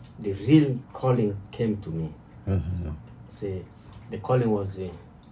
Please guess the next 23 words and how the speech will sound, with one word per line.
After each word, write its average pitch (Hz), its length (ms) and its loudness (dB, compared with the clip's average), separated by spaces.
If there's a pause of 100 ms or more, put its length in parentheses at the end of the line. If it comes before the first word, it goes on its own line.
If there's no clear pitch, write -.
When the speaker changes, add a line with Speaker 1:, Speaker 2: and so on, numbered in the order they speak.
Speaker 1:
I 101 100 -2
was 98 200 -2
there 117 180 0
with 107 140 0
my 101 180 -2
mother. 151 420 0 (240)
The 85 80 -10 (340)
dad 120 220 0
has 107 220 -6
passed 123 320 -4
away, 120 300 0 (920)
and 98 160 -4
we 104 60 0
have 98 160 -4
planted 113 460 0
church. 135 260 -2 (920)
Now 107 180 0
the 95 140 -6
real 113 360 -2 (320)
calling 107 440 -2 (180)
came 104 260 -6
to 87 80 -10
me. 82 180 -10